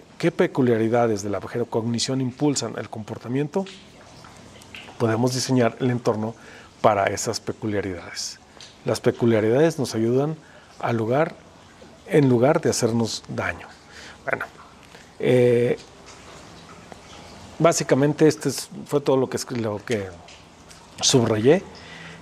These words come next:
y lo que comprendo aquí es que, bueno, cuando estamos rodeados de gente que nos, que tiene ese conocimiento o complementa nuestro conocimiento, ¿sí? Somos más propensos a animarnos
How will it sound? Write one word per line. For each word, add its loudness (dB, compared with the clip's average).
y 6
lo 6
que -2
comprendo 4
aquí 2
es 0
que, 0
bueno, -4
cuando -4
estamos -2
rodeados 4
de -12
gente -4
que -6
nos, -12
que -10
tiene 2
ese -6
conocimiento -6
o -4
complementa -2
nuestro -10
conocimiento, -8
¿sí? -10
Somos 4
más 0
propensos 0
a -6
animarnos -2